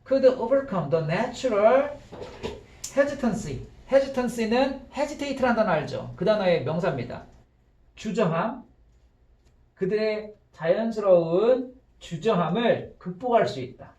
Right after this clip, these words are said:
그리고 mutual fear, 상호간의 두려움. 어떤 두려움? The stranger, 낯선 사람에 대한 상호간의 두려움. 이런 것들을 극복할 수 있다. 이런 얘기죠. 그죠? 그러니까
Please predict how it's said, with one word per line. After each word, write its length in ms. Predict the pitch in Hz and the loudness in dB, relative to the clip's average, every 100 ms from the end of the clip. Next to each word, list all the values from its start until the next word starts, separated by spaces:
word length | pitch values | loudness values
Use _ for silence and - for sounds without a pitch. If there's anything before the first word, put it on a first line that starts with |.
| _ - | _ -2
그리고 480 | 269 254 185 - - - - | 0 2 0 0 -12 -18 -4
mutual 500 | 165 247 - 254 214 | 0 0 2 2 2
fear, 680 | - - 262 202 220 254 254 | -2 -4 2 4 4 2 0
상호간의 540 | - 262 277 262 226 - | -4 -2 2 2 2 0
두려움. 580 | 190 262 226 139 117 - | 4 6 8 4 -4 -6
어떤 280 | 170 254 226 | 0 2 2
두려움? 420 | 226 254 285 - - - | 4 6 4 0 -16 -8
The 100 | 165 | -4
stranger, 520 | 214 254 220 147 123 - - | -2 0 0 -2 -2 -8 -10
낯선 400 | 151 165 247 247 | -4 -4 -4 0
사람에 340 | 233 220 208 175 | 2 2 2 0
대한 380 | 202 269 269 - - - | 2 2 -2 -10 -20 -12
상호간의 760 | - 247 233 190 180 254 254 - | -6 -2 0 2 2 2 0 -4
두려움. 600 | 202 254 240 151 120 - - | 4 8 8 6 0 -8 -6
이런 220 | 165 180 | -2 0
것들을 720 | 147 131 131 190 214 - - - - | -2 -4 0 2 4 2 -4 -18 -18
극복할 380 | 135 185 156 123 | -4 0 2 0
수 460 | - 226 269 - - - | 4 8 8 6 -8 -14
있다. 560 | 254 269 - 135 135 151 | -12 -12 -8 -6 -4 -6
이런 240 | 131 123 | -6 -6
얘기죠. 440 | - 147 - 117 - - - _ _ - | -6 -6 -8 -8 -12 -20 -20 _ _ -12
그죠? 160 | 170 190 - - _ _ | -8 -8 -12 -20 _ _
그러니까 640 | 202 214 208 240 226 - | -8 -6 0 2 2 0